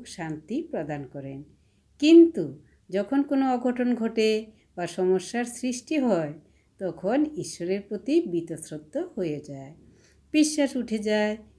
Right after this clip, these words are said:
এটাই বাস্তব। কিন্তু এরপরও ধর্মপ্রচারকেরা যার যার ধর্ম প্রচার করে যাচ্ছেন এবং গৃহী লোকেরা তাদের সমর্থনও করছেন এবং সেই সেই ধর্মে প্রচার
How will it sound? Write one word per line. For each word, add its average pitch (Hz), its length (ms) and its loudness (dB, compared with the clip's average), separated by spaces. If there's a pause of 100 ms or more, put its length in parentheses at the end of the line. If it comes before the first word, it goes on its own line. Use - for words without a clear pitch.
(140)
এটাই 165 420 -4
বাস্তব। 139 560 -12 (720)
কিন্তু 330 400 8 (520)
এরপরও 269 540 4
ধর্মপ্রচারকেরা 190 1080 0
যার 180 340 -4
যার 277 220 -2
ধর্ম 175 320 -4
প্রচার 151 380 -10
করে 165 300 -8
যাচ্ছেন 143 580 -12 (640)
এবং 277 300 6
গৃহী 240 260 4
লোকেরা 226 380 2
তাদের 190 320 -2
সমর্থনও 185 680 -2
করছেন 160 520 -4 (540)
এবং 240 300 2
সেই 190 260 2
সেই 220 240 0
ধর্মে 165 460 -2
প্রচার 175 440 -4